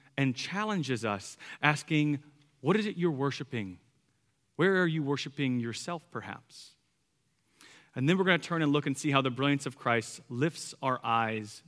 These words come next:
to worship. How it invites us to gaze upon the stunning beauty of Christ's gospel and hear the whispered invitation to come and worship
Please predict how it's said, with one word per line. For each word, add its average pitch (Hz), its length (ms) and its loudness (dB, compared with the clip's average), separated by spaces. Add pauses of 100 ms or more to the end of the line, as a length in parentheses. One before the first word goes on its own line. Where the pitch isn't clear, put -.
to 131 100 -8
worship. 117 440 -8 (840)
How 160 80 2
it 170 60 6
invites 151 300 4
us 156 120 -2
to 160 120 0
gaze 147 380 6
upon 143 300 -2
the 139 100 0
stunning 170 800 0 (260)
beauty 123 540 -2 (460)
of 131 180 0
Christ's - 540 0
gospel 127 640 0 (160)
and 151 140 4
hear 202 380 0
the 170 120 2
whispered 185 560 0
invitation 151 720 -4
to 135 100 -6
come 165 280 -6
and 165 140 -4
worship 117 380 -6